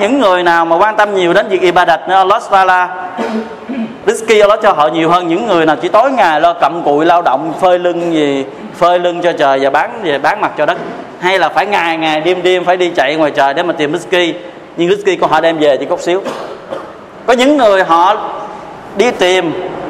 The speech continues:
nhưng mà có giới hạn tìm của họ, sau đó họ chỉ tập trung vào ibadat, họ cuộc sống rất là an nhàn và thoải mái.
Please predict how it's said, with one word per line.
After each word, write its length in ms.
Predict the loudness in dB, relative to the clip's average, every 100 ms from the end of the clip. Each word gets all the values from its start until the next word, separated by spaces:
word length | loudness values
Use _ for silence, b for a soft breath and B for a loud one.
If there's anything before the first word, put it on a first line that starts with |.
| -4
nhưng 180 | 0 2
mà 80 | 2
có 100 | 4
giới 220 | 4 4
hạn 220 | 2 0
tìm 220 | 2 2
của 60 | 2
họ, 180 | 2 2
sau 140 | 2
đó 100 | 2
họ 260 | 2 2 2
chỉ 100 | 0
tập 160 | -4 0
trung 180 | 0 2
vào 160 | 0
ibadat, 340 | 2 0 0 -4 -8 -14 -16 -18 -8
họ 100 | -4
cuộc 140 | 0 0
sống 160 | 2
rất 140 | 0 2
là 120 | 2
an 200 | 2 0
nhàn 220 | -2 -2
và 100 | -2 -2
thoải 120 | -2
mái. 160 | -2